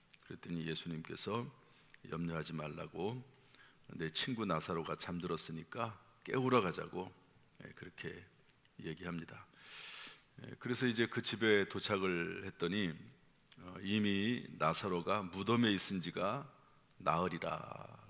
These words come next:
사 일 됐다는 거죠. 그러니까 예수님께서 그 소문을 듣고, 그 병들었다는 이야기를 듣고 이틀 더 유하시고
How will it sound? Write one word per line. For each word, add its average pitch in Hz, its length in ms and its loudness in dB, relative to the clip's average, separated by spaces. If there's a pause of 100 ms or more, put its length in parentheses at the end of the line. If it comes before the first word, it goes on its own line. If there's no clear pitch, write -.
(140)
사 - 200 -2
일 104 120 0
됐다는 82 360 -2
거죠. 80 400 -10 (600)
그러니까 104 240 -2
예수님께서 101 1040 0
그 87 260 -4
소문을 104 460 -2
듣고, 87 600 -4 (1120)
그 90 200 -6
병들었다는 95 600 2
이야기를 85 380 0
듣고 - 340 -6
이틀 127 420 2
더 113 140 2
유하시고 90 800 -2